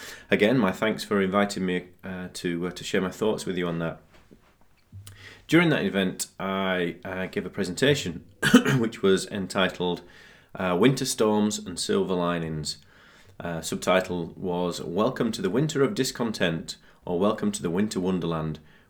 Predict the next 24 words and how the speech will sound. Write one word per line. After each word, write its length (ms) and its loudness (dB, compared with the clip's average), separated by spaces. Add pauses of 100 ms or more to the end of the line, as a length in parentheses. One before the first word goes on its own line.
Which 280 0
one 240 2
will 140 -2
you 180 0
choose? 500 -4 (1600)
And 220 8
it 80 6
was 160 2
about 540 2 (120)
the, 600 -2
um, 300 -6
focus 680 2 (480)
during 340 4
uncertain 440 2
times 420 -2
of, 340 -10
of 160 -12
where 200 -2
I 80 0
think 260 -6
our 140 0
efforts 400 -4
should 360 -2
be 440 4